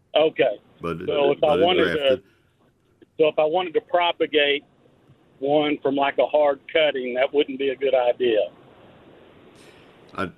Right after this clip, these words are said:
Speaker 2: I don't think they're grown on their own roots. Uh, that would be an easy search to make. Um,
Speaker 1: Okay.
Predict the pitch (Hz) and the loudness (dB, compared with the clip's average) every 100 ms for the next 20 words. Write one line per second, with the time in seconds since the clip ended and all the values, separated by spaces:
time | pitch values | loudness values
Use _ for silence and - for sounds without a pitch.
0 | _ - 101 127 135 - 131 131 98 80 | _ -8 -4 -4 -4 -4 -6 -4 -4 -2
1 | 92 98 98 82 98 92 90 90 85 85 | -2 0 -2 -2 -4 -2 -2 -4 -4 -4
2 | 90 64 - - - - - 78 71 92 | -6 -8 -16 -18 -18 -18 -14 -12 -8 -6
3 | 92 82 87 85 92 104 85 80 - 120 | -4 -4 -4 -6 -6 -8 -8 -10 -6 -6
4 | 113 - - 73 71 71 80 _ _ _ | -6 -12 -12 -10 -8 -8 -10 _ _ _
5 | _ _ _ - 76 78 76 76 73 71 | _ _ _ -20 -16 -12 -10 -8 -6 -6
6 | 71 117 | -6 -6